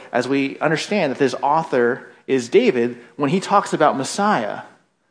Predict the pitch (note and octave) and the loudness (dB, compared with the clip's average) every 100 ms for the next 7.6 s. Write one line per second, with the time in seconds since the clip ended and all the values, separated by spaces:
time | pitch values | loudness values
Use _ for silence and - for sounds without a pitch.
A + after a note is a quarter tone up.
0 | _ _ - C#3+ D#3 F3 E3 D#3+ D3+ D3 | _ _ -6 -4 0 0 0 2 2 0
1 | C#3 F3 - C#3+ - G#3+ D#3 C3+ D3+ D#3 | -4 -4 -4 -6 -2 -2 0 0 2 2
2 | D3 C#3+ - G3+ D3+ B2 C3 F3+ - - | 0 -2 -4 -2 0 0 -2 -6 -14 -20
3 | _ _ _ _ _ B2 A#2 C#3 A#2 C#3 | _ _ _ _ _ -12 0 0 2 4
4 | A#3 F3+ A#2+ G#2+ G2+ A2+ G#2+ G#2 A2 - | 6 6 4 0 -4 -6 -8 -10 -10 -12
5 | - _ _ _ _ _ _ _ - C3+ | -14 _ _ _ _ _ _ _ -4 -2
6 | C3 C3 F3+ E3 C3+ C3 B2 A#2+ A#2+ E3 | 0 -2 0 2 2 -2 -4 -6 -4 -4
7 | E3 - A#2 A#2 - | -4 -6 -6 -8 -12